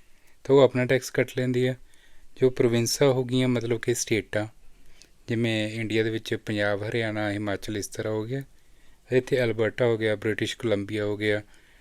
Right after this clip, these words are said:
ਤਾਂ ਉਹ ਆਪਣਾ ਟੈਕਸ ਕੱਟ ਲੈਂਦੇ ਨੇ। ਇਸ ਤਰ੍ਹਾਂ ਸੈਂਟਰ ਨੇ ਵੀ ਆਪਣਾ ਕੱਟ ਲਿਆ, ਫੈਡਰਲ ਨੇ ਵੀ ਆਪਣਾ ਕੱਟ ਲਿਆ। ਇੱਕ ਪੈਨਸ਼ਨ ਪਲਾਨ ਹੁੰਦਾ ਗਾ, ਉਹ ਆਪਣਾ ਕੱਟ ਲੈਂਦੇ ਨੇ। ਤਾਂ ਇਸ ਤਰ੍ਹਾਂ ਸਾਰੀ ਇਹ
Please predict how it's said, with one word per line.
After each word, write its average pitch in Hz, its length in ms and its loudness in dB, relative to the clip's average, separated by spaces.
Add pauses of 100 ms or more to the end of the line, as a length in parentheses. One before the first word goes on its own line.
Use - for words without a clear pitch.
(140)
ਤਾਂ 139 100 6
ਉਹ 147 100 10
ਆਪਣਾ 120 280 4
ਟੈਕਸ 104 260 0
ਕੱਟ - 280 -2
ਲੈਂਦੇ 95 260 -8
ਨੇ। 92 100 -16 (880)
ਇਸ - 140 -8
ਤਰ੍ਹਾਂ 117 300 0
ਸੈਂਟਰ 107 360 -2
ਨੇ 117 140 -2
ਵੀ 117 120 0
ਆਪਣਾ 113 260 0
ਕੱਟ 110 280 -6
ਲਿਆ, 110 260 0
ਫੈਡਰਲ 107 420 -2
ਨੇ 110 100 -4
ਵੀ 110 140 -2
ਆਪਣਾ 110 260 -4
ਕੱਟ 104 300 -4
ਲਿਆ। 107 200 -4 (680)
ਇੱਕ 127 100 4
ਪੈਨਸ਼ਨ 123 460 2
ਪਲਾਨ 131 280 0
ਹੁੰਦਾ 131 280 2
ਗਾ, 135 80 4
ਉਹ 120 260 2
ਆਪਣਾ 110 280 0
ਕੱਟ - 280 -4
ਲੈਂਦੇ 110 260 -4
ਨੇ। 131 120 -4 (640)
ਤਾਂ - 120 2
ਇਸ 139 80 2
ਤਰ੍ਹਾਂ 151 220 0
ਸਾਰੀ 131 440 2
ਇਹ 156 260 2